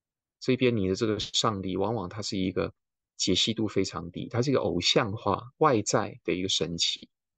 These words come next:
这样这个修行化只是让你变得越来越依赖外在权威，让你强化某一种借镜取，强化某一种迷信。借镜取的意思就是说，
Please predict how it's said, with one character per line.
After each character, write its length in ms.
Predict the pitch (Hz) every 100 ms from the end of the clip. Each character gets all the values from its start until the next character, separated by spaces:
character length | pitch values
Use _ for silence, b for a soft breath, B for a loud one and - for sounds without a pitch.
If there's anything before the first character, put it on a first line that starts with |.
| _ _ _ _ _ _ _ _ _ _ -
这 140 | 151
样 100 | 139
这 80 | 127
个 40 |
修 120 | 120 131
行 160 | 117
化 160 | 113 110
只 140 | 101
是 60 | 95
让 200 | 123 101
你 80 | 87
变 200 | 113 104
得 60 |
越 120 | 110
来 80 | 120
越 140 | 107 104
依 260 | 110 110
赖 380 | 117 110 87 - _ _ _ _ -
外 160 | 113
在 160 | 98 90
权 200 | - 82
威， 120 | 92
让 180 | 127 113
你 100 | 92 b b b
强 340 | - 95 104
化 200 | 131 120
某 160 | 92 92
一 20 |
种 160 | 95 92
借 240 | - 131
镜 300 | 131 117 95
取， 260 | - - - _ -
强 220 | - 104
化 160 | 120
某 140 | 101 90
一 20 |
种 100 | 92
迷 240 | 90 85
信。 320 | 87 - 123 - _ _ _ b _ -
借 180 | - 156
镜 200 | 160 127
取 180 | -
的 100 | 92
意 140 | 113 123
思 220 | - 117
就 120 | 110
是 140 | 107 110
说， 240 | 110 107